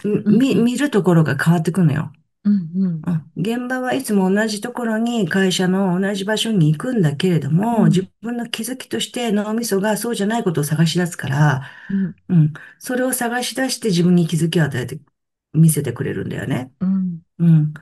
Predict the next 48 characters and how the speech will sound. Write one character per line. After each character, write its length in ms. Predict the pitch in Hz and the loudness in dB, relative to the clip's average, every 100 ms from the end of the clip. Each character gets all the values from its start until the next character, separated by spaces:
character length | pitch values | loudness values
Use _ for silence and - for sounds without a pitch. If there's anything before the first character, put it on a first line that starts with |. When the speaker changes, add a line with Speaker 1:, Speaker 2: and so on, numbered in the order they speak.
| _ | _
Speaker 1:
だ 100 | 175 | -6
か 80 | 170 | -2
ら 60 | 175 | 0
本 200 | 220 214 | -2 -2
当 120 | 220 | -2
に 120 | 220 | -2
そ 140 | 214 | -2
れ 120 | 208 208 | -2 -2
っ 20 | |
て 180 | 208 202 | 0 -2
不 40 | |
思 260 | 165 - 190 | -2 -2 0
議 100 | 196 | 0
で、 400 | 220 202 156 - - - _ _ _ _ _ _ _ _ | 0 0 -2 -6 -16 -20 _ _ _ _ _ _ _ _
結 220 | - 208 | -4 -2
局 220 | 226 226 | -2 -2
だ 120 | 262 262 | -2 0
か 100 | 185 | 2
ら 320 | 156 - - _ _ _ | 2 0 -6 _ _ _
我 200 | 165 180 | 2 4
々 240 | 190 196 214 | 4 4 2
は 120 | 214 | 4
見 180 | 165 170 | 4 4
た 140 | 269 | 2
い 40 | 262 | 2
も 120 | 185 | 2
の 100 | 185 | 0
し 80 | - | 0
か 100 | 147 | 2
見 140 | 160 | 2
て 100 | 151 | 2
な 120 | 143 | 2
い 40 | 160 | 2
ん 40 | |
だ 100 | 131 | 0
っ 60 | 82 | -4
て 100 | 120 | -8
い 20 | |
う 40 | - | -10
こ 100 | - | -10
と 100 | 82 | -8
な 100 | - | -8
ん 60 | |
だ 60 | - | -6
よ 80 | - | -4
ね。 280 | - - _ _ _ | -4 -8 _ _ _
Speaker 2:
う 60 | 170 | -8
ん。 640 | 165 170 170 165 165 156 | -4 -4 -2 -4 -6 -10